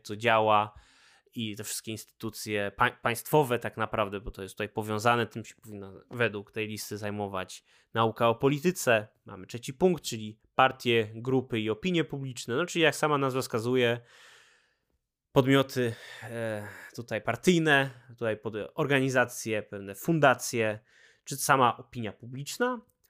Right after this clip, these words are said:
Mamy też czwarty punkt, czyli stosunki międzynarodowe, no czyli tutaj już stricte polityka międzynarodowa, prawo międzynarodowe i organizacje międzynarodowe. I to myślę, że można nazwać takim punktem wyjścia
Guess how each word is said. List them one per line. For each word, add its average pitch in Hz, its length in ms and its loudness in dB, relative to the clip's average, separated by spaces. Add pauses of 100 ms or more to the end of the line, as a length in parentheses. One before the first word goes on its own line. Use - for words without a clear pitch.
(160)
Mamy 143 240 4
też 127 280 -2
czwarty 170 500 0
punkt, 147 300 -6
czyli 123 260 -8
stosunki - 540 -4
międzynarodowe, 120 880 2
no 202 120 -2
czyli 190 220 -4
tutaj 147 260 2
już 123 100 -2
stricte - 320 -8
polityka 127 480 -6
międzynarodowa, 123 720 -2
prawo 131 300 0
międzynarodowe 107 800 -6 (540)
i 214 200 0
organizacje 131 840 4 (120)
międzynarodowe. 113 1160 0 (160)
I - 60 -20
to 202 160 6
myślę, 190 340 2
że 156 80 2
można 156 240 2
nazwać 139 380 0
takim 131 400 -6 (320)
punktem 165 600 4
wyjścia 120 760 2